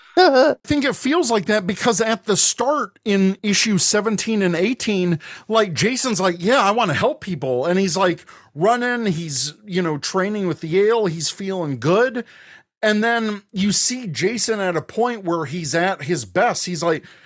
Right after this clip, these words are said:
Speaker 2: "Hey, we're using the Omega Ranger powers. We defeated the Eltarians. Like, let's help people."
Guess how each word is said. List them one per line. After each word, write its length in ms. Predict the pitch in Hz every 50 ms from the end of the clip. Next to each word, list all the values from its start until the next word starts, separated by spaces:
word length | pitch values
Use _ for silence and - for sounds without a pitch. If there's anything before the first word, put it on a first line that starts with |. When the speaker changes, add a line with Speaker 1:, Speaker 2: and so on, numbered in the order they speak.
| - - - _ _
Speaker 2:
"Hey, 220 | - 202 254 269
we're 160 | 240 208 226
using 340 | 226 220 240 254 - 202 240
the 140 | 240 240 233
Omega 260 | 214 208 233 247 233
Ranger 320 | 254 254 262 240 185 233 226
powers. 720 | - 240 247 247 247 240 247 240 247 240 226 208 - -
We 220 | 180 165 185 185
defeated 500 | 175 156 175 170 - - 226 226 233 214
the 120 | 190 226 220
Eltarians. 960 | 220 214 190 - - 220 226 226 233 233 233 233 233 233 233 226 214 180 165
Like, 320 | 185 185 165 156 147 - -
let's 260 | 147 202 233 190 -
help 240 | - 190 208 190 -
people." 500 | - 143 156 135 - 123 107 101 95